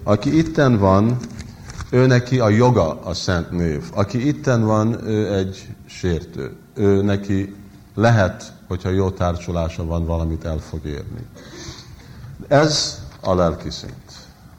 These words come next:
Ez itten még anyagi szint. Mondjuk, hogy itten ez már felszabadult szint, és ahogy így valaki megtisztul, így jön fel a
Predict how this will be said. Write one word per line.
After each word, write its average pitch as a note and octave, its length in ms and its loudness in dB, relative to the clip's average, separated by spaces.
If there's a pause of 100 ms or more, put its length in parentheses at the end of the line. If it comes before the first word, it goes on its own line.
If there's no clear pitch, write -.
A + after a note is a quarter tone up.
(340)
Ez B2 420 2
itten G#2 440 2 (220)
még F#2+ 380 0 (1700)
anyagi F2+ 640 0 (260)
szint. E2 400 -6
Mondjuk, G2+ 340 2
hogy G#2 160 0
itten A2 500 2 (200)
ez G2 160 2
már F#2 220 2
felszabadult A2+ 960 2
szint, A2 520 -2 (520)
és G2+ 180 -4
ahogy G2 280 4
így F#2+ 120 -2
valaki F#2+ 360 2
megtisztul, G2 640 -2
így G2+ 300 0
jön F#2 200 0
fel F2 560 -2 (160)
a D#2+ 120 -6